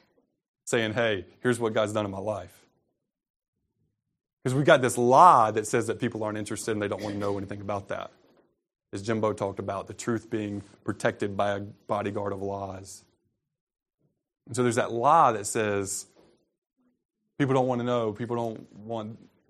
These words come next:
you know, to hear. But the reality is that there are people who will listen.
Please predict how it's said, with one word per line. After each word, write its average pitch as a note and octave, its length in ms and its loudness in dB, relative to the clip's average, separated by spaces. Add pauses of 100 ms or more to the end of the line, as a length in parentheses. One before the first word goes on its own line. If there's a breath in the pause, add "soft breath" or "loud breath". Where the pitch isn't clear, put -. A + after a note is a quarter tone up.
(280)
you A#2+ 100 -6
know, A2+ 140 -6
to G#2 100 -8
hear. G#2 540 -4 (1700)
But A#2 340 4 (440)
the A#2 60 -2
reality B2 640 2
is A#2 140 2
that A2 240 -2
there A#2+ 180 2
are A#2 140 4
people D3+ 400 -4
who C3 120 -2
will A2+ 200 0
listen. A#2 420 -2